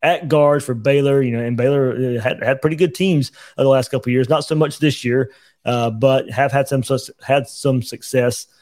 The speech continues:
uh, in recent years. Uh, entered the portal December eighteenth, but six-foot-five, three hundred thirty-one pounds. Uh, got to Baylor in twenty twenty, of course, redshirted,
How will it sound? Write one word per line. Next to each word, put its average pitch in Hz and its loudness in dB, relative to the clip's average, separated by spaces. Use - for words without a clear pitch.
uh, 127 2
in 135 0
recent 127 -2
years. 127 0
Uh, 123 0
entered 156 0
the 147 0
portal 147 2
December 131 -2
eighteenth, 147 -4
but 113 -12
six-foot-five, 151 0
three 156 2
hundred 143 0
thirty-one 135 2
pounds. 131 0
Uh, 120 0
got 139 0
to 147 0
Baylor 143 4
in 127 0
twenty 120 -2
twenty, 147 -2
of 139 0
course, 139 0
redshirted, 135 2